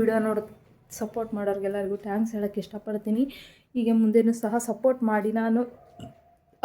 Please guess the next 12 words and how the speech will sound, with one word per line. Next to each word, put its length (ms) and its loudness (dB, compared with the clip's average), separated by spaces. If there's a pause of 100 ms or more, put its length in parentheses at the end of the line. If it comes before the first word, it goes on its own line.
ಆದಷ್ಟು 460 4
ಇಂಪ್ರೂವ್ 340 4
ಮಾಡ್ಕೊಳ್ತೀನಿ. 600 0
ನನ್ನ 260 0 (600)
ವಿಡಿಯೋದಲ್ಲಿ 480 4
ಏನೇನಾದರೂ 400 4
ತಪ್ಪಿದ್ರೆ 500 0
ಅವನ್ನೆಲ್ಲ 320 2
ತಿದ್ದುಕೊಂಡು, 640 0
ಮ್, 640 -4
ಇಂಪ್ರೂವ್ 280 -2
ಮಾಡ್ಕೊಳ್ತೀನಿ. 580 -2